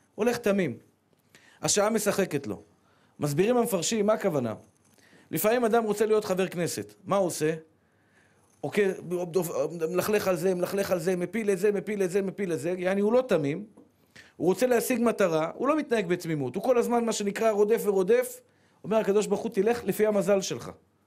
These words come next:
תלך לפי המסלול שלך. אם יש לך מזל שתהיה חבר כנסת, תהיה חבר כנסת. אין לך מזל, לא תהיה חבר כנסת."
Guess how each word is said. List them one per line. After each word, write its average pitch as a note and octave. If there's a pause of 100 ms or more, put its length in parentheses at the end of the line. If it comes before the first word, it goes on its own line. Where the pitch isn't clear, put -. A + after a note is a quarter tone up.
(480)
תלך A#3+
לפי C4+
המסלול C4
שלך. B3+
אם G#3+
יש A#3
לך A3
מזל G#3+
שתהיה G#3
חבר F#3+
כנסת, B3
תהיה F#3+
חבר F3+
כנסת. C3
אין A3
לך A3
מזל, A#3+
לא A3+
תהיה G#3+
חבר C3+
כנסת." -